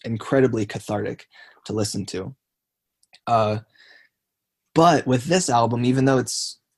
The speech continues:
not necessarily apparent if you haven't, like, spent a lot of time with their, with the rest of their music, but I feel like they did a little bit of a shift here, uh, and kind of focused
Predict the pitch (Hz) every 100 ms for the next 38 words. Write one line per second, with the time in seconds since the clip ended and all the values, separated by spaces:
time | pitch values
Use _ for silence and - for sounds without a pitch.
0 | _ _ _ _ 151 180 170 - 127 -
1 | - 131 151 160 151 - _ _ _ _
2 | - 151 156 156 131 123 123 123 120 110
3 | - 120 107 101 101 113 110 113 113 110
4 | - 110 104 - _ _ 117 - 110 123
5 | - 117 123 123 135 127 - - - _
6 | _ 135 113 - 147 196 165 156 143 127
7 | 123 110 113 127 131 127 120 110 110 107
8 | 104 110 - - - - 135 107 - -
9 | - _ - 104 101 101 - _ _ _
10 | 107 101 98 101 - _ 127 127 151 147
11 | 147 - 131 131 131 117 - - -